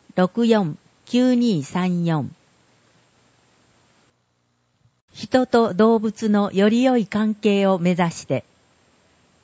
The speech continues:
二十日日曜から二十六日土曜は、動物愛護週間です。動物の特性や習性を正しく理解し、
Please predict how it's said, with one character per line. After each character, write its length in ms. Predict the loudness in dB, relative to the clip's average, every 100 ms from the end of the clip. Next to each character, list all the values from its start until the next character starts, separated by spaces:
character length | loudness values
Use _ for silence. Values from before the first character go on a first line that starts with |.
| _
二 140 | -8
十 180 | -8 -8
日 280 | -2 -2 -2
日 360 | -2 -4 -2 0
曜 200 | 2 0
か 160 | -2 -4
ら 220 | -4 -4
二 200 | -4 -2
十 280 | 0 0 2
六 280 | -2 0 -2
日 420 | -2 -4 -6 0
土 160 | 0
曜 260 | 2 0 0
は、 220 | -2 -6 _ _ _ -4
動 200 | 0 0
物 340 | -2 -6 -4
愛 200 | -2 -2
護 140 | 0 -2
週 260 | -2 -6
間 320 | -4 -6 -6 -6
で 100 | -8
す。 260 | -12 -20 _ _ _ _ _ _ _ _ _ _ _ _ _ _
動 220 | 2 2 2
物 240 | -2 -2
の 160 | -2 0
特 260 | -4 -4
性 260 | 0 2 2
や 200 | 0 -2
習 300 | -2 -2 -2
性 300 | -2 -2 -2
を 140 | -4
正 400 | -4 -2 -2 -4
し 40 | -6
く 140 | -6
理 120 | -4
解 260 | -4 -4 -6
し、 300 | -8 -10